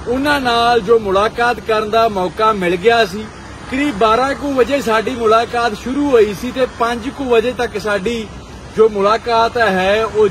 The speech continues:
ਚੱਲੀ। ਪਹਿਲੀ ਗੱਲ ਤਾਂ ਜਿੰਨੇ ਵੀ ਇੱਥੇ ਵਾਰਿਸ ਪੰਜਾਬ ਦੇ ਜਿਹੜੇ ਆਗੂ ਨੇ, ਸਿੰਘ ਨੇ, ਉਹ ਸਾਰੇ ਚੜ੍ਹਦੀ ਕਲਾ ਵਿੱਚ ਨੇ। ਉਹਨਾਂ ਨੇ ਸਾਨੂੰ ਦੱਸਿਆ ਵੀ ਅਸਾਮ ਸਰਕਾਰ ਨੇ, ਅਸਾਮ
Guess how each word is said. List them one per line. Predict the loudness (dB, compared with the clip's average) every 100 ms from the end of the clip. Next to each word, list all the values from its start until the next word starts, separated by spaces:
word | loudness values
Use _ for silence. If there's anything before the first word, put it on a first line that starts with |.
| 2
ਚੱਲੀ। | -2 0 -2 -4 -8 -14 -14 -12 0
ਪਹਿਲੀ | 2 2 0 2
ਗੱਲ | 2 2
ਤਾਂ | 2 0
ਜਿੰਨੇ | 0 -2 -4 -2
ਵੀ | 0 2
ਇੱਥੇ | 2 4 4 4 2 -6 -12 -8 0
ਵਾਰਿਸ | 2 2 -2 -4
ਪੰਜਾਬ | 0 2 4 2
ਦੇ | 2
ਜਿਹੜੇ | 4 4 4 4
ਆਗੂ | 2 0 -4 -4
ਨੇ, | -2
ਸਿੰਘ | -2 0 0 0
ਨੇ, | -2 2
ਉਹ | 2
ਸਾਰੇ | 4 2 2 0
ਚੜ੍ਹਦੀ | 2 0 0 -4 0
ਕਲਾ | 2 2
ਵਿੱਚ | 2 -2
ਨੇ। | -4 -6 -6 -6 -6 -8 -8 -8 -8 -8 -8 -8 -8 -4 -2
ਉਹਨਾਂ | 0 2
ਨੇ | 2 0
ਸਾਨੂੰ | 2 0 0
ਦੱਸਿਆ | 0 0 2 2 4 2 0 -6 -6 -6 -2
ਵੀ | 0 0
ਅਸਾਮ | 2 2 4 4 2 0
ਸਰਕਾਰ | -4 -4 -2 2 4 4 2
ਨੇ, | -4 -6 -6 -6 -6 -4
ਅਸਾਮ | -2 2 2 0